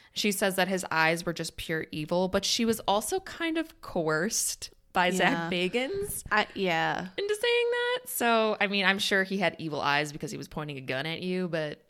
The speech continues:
Speaker 2: Well, okay. I think, yeah, I wanna talk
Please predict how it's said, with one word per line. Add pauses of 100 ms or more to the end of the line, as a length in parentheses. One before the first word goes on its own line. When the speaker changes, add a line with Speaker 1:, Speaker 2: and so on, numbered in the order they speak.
(160)
Speaker 2:
Well,
okay. (180)
I
think, (340)
yeah,
I
wanna
talk